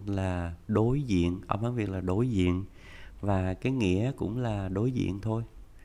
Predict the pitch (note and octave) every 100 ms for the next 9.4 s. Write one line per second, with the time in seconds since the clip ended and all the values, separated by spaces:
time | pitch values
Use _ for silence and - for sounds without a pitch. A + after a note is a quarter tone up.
0 | - - - A2+ C3 F#2 - G#2 G#2+ F#2
1 | E2+ E2 - - - - - - - -
2 | - - - - - - - - - -
3 | - - - - - - A2 B2+ C3 F#2
4 | F2+ F#2 - - - - - A#2+ G#2 G2
5 | C3 B2+ G2+ - - - - G#2 G2 G2+
6 | B2 - C3 C3+ C#3 - C3 G2+ D#2+ D#2+
7 | F2+ G2 - - - - - A#2+ G#2 C3
8 | D3 B2 A2 F#2+ F#2+ A#2+ C3 C3 C#3+ C3
9 | G#2+ D#2 D#2+ F#2+